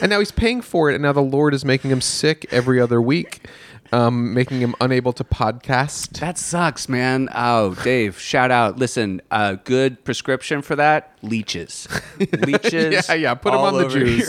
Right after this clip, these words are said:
Speaker 2: your <laughs> face and body.
Speaker 1: I'll just remind everyone
Speaker 2: Train
Speaker 1: I'm a Jewish
Speaker 2: evil.
Speaker 1: person and can say all this stuff. I, maybe you don't know. I sound Jewish, though.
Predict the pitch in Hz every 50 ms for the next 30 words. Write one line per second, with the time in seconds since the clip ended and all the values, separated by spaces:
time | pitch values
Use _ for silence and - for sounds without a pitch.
0 | 160 - 185 196 165 - 160 - 233 190 170 170 - 131 120 110 110 127 127 123
1 | 131 127 135 135 131 123 123 - - - - - - - - - - - - -
2 | - 196 208 226 214 175 160 - 147 151 147 139 143 135 135 131 127 123 131 127
3 | 127 123 120 123 120 120 110 120 127 117 113 110 - - - 107 107 104 - 107
4 | 101 104 101 95 104 95 - - 101 95 92 90 90 87 92 92 - - - 98
5 | 92 92 - - 73 101 101 - 120 131 135 123 123 117 110 101 110 101 101 90
6 | 104 - 135 175 185 - - 113 95 95 90 85 87 76 52 - - - - -
7 | - 98 101